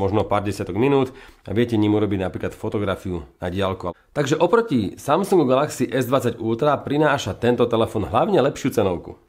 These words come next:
S dvadsať Ultra prišla vo verzii stodvadsaťosem gigabajtov a päťstodvanásť. Ja som tú,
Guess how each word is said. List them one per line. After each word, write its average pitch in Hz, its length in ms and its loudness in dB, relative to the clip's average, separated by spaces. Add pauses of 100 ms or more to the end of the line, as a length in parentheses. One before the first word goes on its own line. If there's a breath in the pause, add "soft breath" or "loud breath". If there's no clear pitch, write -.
S 160 160 2
dvadsať 160 240 -2
Ultra 131 320 -2
prišla 117 240 0
vo 110 80 2
verzii 107 240 0
stodvadsaťosem 127 720 -4
gigabajtov 139 400 2
a - 80 0
päťstodvanásť. 90 880 -6
Ja 110 80 -4
som 143 160 0
tú, 120 160 -2